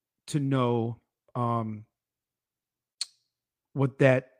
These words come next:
claim was from. Was it due to the perceived erasing of the Jewish history and culture by certain people claiming that they are the true Israelites? And or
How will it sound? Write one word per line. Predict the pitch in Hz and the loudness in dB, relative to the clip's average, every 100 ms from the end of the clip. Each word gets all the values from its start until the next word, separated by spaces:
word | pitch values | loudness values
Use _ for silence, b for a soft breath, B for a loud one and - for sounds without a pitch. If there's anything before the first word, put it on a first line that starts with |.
| _ - | _ -14
claim | - 143 135 | -4 0 2
was | 127 117 | 0 -4
from. | - 208 127 - - | -2 -2 -2 -8 -6
Was | 160 139 135 | 0 2 2
it | 135 117 110 | 0 -2 -2
due | 147 143 | 0 0
to | - - 143 139 131 123 - _ _ _ _ _ _ _ _ _ - | -2 -2 2 2 2 0 -8 _ _ _ _ _ _ _ _ _ -8
the | |
perceived | 147 143 - 165 147 - | -2 -2 0 2 2 2
erasing | 139 123 131 139 - 139 127 135 | -2 2 4 4 2 0 0 0
of | 135 127 117 110 | 2 2 2 -2
the | 117 | -4
Jewish | 110 127 123 - - - - | 0 2 2 0 -12 -12 -2
history | 156 - 147 131 | -2 0 0 0
and | 117 | 0
culture | 139 139 180 185 b b b b b b b | 0 0 -4 -6 b b b b b b b
by | 139 123 120 120 120 | -8 -4 -2 -2 -4
certain | - 143 139 123 117 139 _ | -4 -6 -4 -6 -10 -12 _
people | - 151 135 | -8 -8 -6
claiming | - 147 131 127 120 | -6 -2 2 4 2
that | 113 117 117 104 | 2 2 0 -2
they | 131 | 0
are | 131 | 0
the | 123 117 | -2 -6
true | - 143 139 127 123 _ _ _ - | -8 -6 -4 -4 -6 _ _ _ -2
Israelites? | 147 170 185 277 - - _ _ _ _ _ _ _ _ _ _ _ _ _ _ | 6 8 8 6 -4 -10 _ _ _ _ _ _ _ _ _ _ _ _ _ _
And | 208 185 190 190 - | 4 6 6 4 10
or | 185 175 165 160 | 12 12 10 6